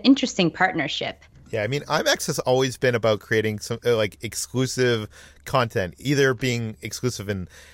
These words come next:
Speaker 2: it being a seventy millimeter presentation, the aspect ratio. I'm wondering if they could maybe start, like, a way of, like, doing their own, like, short films before Hollywood features. Like, you know,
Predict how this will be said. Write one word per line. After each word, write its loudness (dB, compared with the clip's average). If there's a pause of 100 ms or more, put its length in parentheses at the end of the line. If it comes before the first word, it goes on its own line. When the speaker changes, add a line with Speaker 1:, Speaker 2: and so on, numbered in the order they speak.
(160)
Speaker 2:
it -2
being 0
a -6
seventy 0
millimeter -2
presentation, -4
the -12
aspect -4
ratio. 2 (340)
I'm -2
wondering 0
if 0
they 0
could -2
maybe -2
start, 2
like, 0 (580)
a 2
way 4
of, 4
like, 0
doing 0
their 2
own, 0
like, -4
short -4
films -2
before -2 (480)
Hollywood 0
features. -6 (180)
Like, 0 (520)
you -4
know, 2